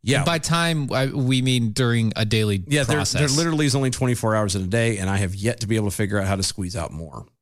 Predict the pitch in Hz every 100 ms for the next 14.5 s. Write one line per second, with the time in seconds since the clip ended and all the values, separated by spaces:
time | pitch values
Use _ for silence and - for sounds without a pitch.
0 | _ - 127 92 - - - - _ -
1 | 131 90 92 - - _ 82 85 107 85
2 | 90 82 123 147 139 131 120 110 117 110
3 | 110 107 92 123 139 127 120 127 104 104
4 | 135 143 135 120 101 101 107 110 107 104
5 | 98 101 98 95 - 107 143 131 113 104
6 | 98 85 127 156 151 127 127 117 120 107
7 | 107 104 104 92 110 95 110 113 107 101
8 | 104 95 95 101 82 - 98 98 92 104
9 | 101 113 - - - - 254 190 165 165
10 | 160 143 123 123 120 117 113 104 110 104
11 | 101 87 73 60 50 - 240 247 214 202
12 | - 285 262 220 - 175 - 151 139 135
13 | 131 120 107 131 147 135 127 113 104 95
14 | 113 120 - 117 110